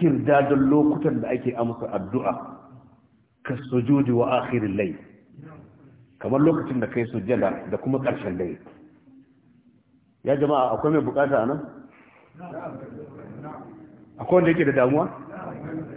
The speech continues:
To, ga mataki nan. Wajibul muslim, lo-, wajibin musulmi na hawal masa'id wal fitan, a lokacin da fitina ta zo, a lokacin da musifa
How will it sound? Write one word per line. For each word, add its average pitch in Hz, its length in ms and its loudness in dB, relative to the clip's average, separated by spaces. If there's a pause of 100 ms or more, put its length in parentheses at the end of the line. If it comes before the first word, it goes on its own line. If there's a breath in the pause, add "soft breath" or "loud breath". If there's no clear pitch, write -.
(640)
To, 131 100 2
ga 123 120 4
mataki 135 440 2
nan. 131 160 -2 (1120)
Wajibul 147 760 4
muslim, 160 600 2 (1400)
lo-, 131 400 2
wajibin 151 600 4
musulmi 147 520 2 (280)
na 135 200 0
hawal 156 320 4
masa'id 147 680 4
wal 135 180 4 (120)
fitan, 165 260 2 (280)
a 104 80 0
lokacin 139 480 0
da 120 100 0 (100)
fitina 160 580 -2
ta 135 140 2
zo, 139 420 0
a 131 80 0
lokacin 160 460 4
da 135 80 4
musifa 131 760 0